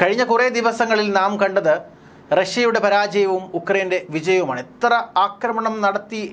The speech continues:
എന്ന് പറഞ്ഞാൽ പോലും ഉക്രൈൻ്റെ ചെറുത്തുനിൽപ്പ് അവരുടെ വലിയ വിജയം തന്നെയാണ്.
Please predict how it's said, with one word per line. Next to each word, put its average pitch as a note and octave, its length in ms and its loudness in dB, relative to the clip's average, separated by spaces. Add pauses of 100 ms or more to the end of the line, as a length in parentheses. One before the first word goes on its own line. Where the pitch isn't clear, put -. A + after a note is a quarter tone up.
എന്ന് F#3+ 160 -2
പറഞ്ഞാൽ F3+ 420 0
പോലും C#3 260 -4 (520)
ഉക്രൈൻ്റെ G3+ 380 0 (100)
ചെറുത്തുനിൽപ്പ് G3+ 640 0 (160)
അവരുടെ E3+ 300 0 (220)
വലിയ E3 240 0 (120)
വിജയം E3+ 340 -2
തന്നെയാണ്. B2 320 -4